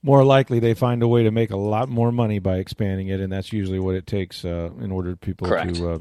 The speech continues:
Speaker 1: to, to change minds and hearts, as they did with the college football playoff system.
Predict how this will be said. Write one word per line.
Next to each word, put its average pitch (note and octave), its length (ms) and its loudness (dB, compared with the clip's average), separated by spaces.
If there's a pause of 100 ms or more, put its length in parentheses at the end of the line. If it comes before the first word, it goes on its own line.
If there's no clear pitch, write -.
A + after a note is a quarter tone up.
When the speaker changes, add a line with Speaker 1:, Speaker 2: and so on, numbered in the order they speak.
Speaker 1:
to, F#2+ 100 -10 (100)
to F2 120 -14
change F2 320 -10
minds F2 340 -8
and D#2+ 80 -8
hearts, F2 320 -6
as E2+ 140 -6
they E2+ 100 -6
did F2+ 340 -8
with F2 140 -4
the - 80 -10
college E2 300 -6
football E2+ 320 -6
playoff A#2 260 -6
system. E2+ 300 -12